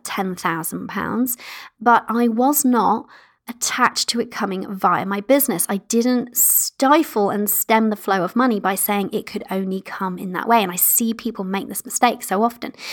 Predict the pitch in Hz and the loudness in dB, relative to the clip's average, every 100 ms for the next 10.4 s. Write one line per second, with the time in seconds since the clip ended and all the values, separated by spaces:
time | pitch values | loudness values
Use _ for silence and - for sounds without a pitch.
0 | - - - 262 294 240 - 202 - - | -10 -8 2 4 4 4 2 -2 -6 -8
1 | 214 - 330 330 - 208 208 214 214 233 | -8 0 2 2 -2 -2 4 4 6 4
2 | 240 - 262 220 185 - - - 220 214 | 4 0 2 2 0 -6 -12 0 2 2
3 | 214 - 185 180 175 175 - 185 285 214 | 2 -4 -6 -6 -8 -8 -10 0 2 4
4 | 202 208 220 247 240 208 180 185 - 285 | 0 0 4 2 2 -4 -2 -4 -2 4
5 | 311 220 - - - - 196 - 180 - | 6 4 0 -16 -14 0 2 2 -4 -8
6 | 190 - 254 190 - - - 226 220 - | -6 2 4 4 -4 -14 -2 2 2 4
7 | 240 233 220 214 240 359 349 - 233 202 | 2 2 -2 0 4 4 4 2 -2 -2
8 | 202 190 185 185 - 285 302 233 190 190 | 2 0 0 -6 0 4 4 2 -2 -6
9 | - 220 202 220 247 - _ 202 196 170 | -8 -6 0 -2 -2 -12 _ 0 0 2
10 | 226 277 185 | 4 6 4